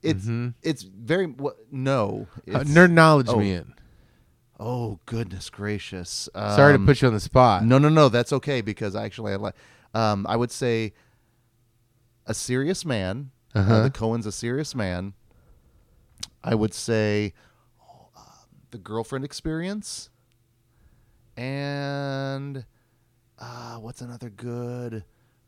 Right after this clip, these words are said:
Speaker 1: Oh, Lord. Uh, the, I'm, just go with those two.
Speaker 2: Okay.
Speaker 1: And, and you know what? And Bodies, Bodies, Bodies.
Speaker 2: Okay.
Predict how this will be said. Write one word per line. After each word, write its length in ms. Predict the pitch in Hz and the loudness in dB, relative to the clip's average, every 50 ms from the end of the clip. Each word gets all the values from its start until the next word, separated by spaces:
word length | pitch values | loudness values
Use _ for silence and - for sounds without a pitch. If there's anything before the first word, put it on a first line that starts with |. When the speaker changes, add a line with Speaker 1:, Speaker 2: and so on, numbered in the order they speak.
| _ - | _ -10
Speaker 1:
Oh, 180 | 117 117 120 117 | -6 -6 -4 -4
Lord. 420 | 110 110 113 113 117 110 107 107 | -4 -6 -6 -4 -4 -4 -4 -6
Uh, 200 | - 107 107 107 | -6 -6 -6 -6
the, 120 | 104 120 117 | -4 -4 -4
I'm, 220 | 131 143 147 107 - _ _ _ | -6 -6 -8 -12 -20 _ _ _
just 360 | - 135 160 - - 131 120 | -16 -16 -16 -16 -16 -12 -4
go 120 | - 156 147 | 0 0 2
with 160 | 131 127 - | 2 0 0
those 260 | 123 110 107 98 - | -2 -2 -2 -4 -8
two. 180 | - - - 82 | -12 -6 4 8
Speaker 2:
Okay. 360 | 147 147 139 - 165 147 143 | 8 10 10 12 10 10 10
Speaker 1:
And, 60 | 156 185 | 8 4
and 180 | 170 147 135 | 0 -4 -6
you 60 | 175 | -2
know 100 | 180 196 | 0 0
what? 120 | 185 170 - 156 | 0 0 0 -2
And 200 | 165 160 143 117 | -2 -2 0 2
Bodies, 300 | 143 139 139 143 135 117 | 2 2 2 2 0 0
Bodies, 260 | 139 131 123 120 107 | 2 2 2 0 0
Bodies. 500 | 107 107 101 92 92 90 87 - - - - | -2 -2 -2 -4 -8 -12 -14 -16 -14 -10 -10
Speaker 2:
Okay. 240 | 139 127 147 131 | -8 -6 -6 -8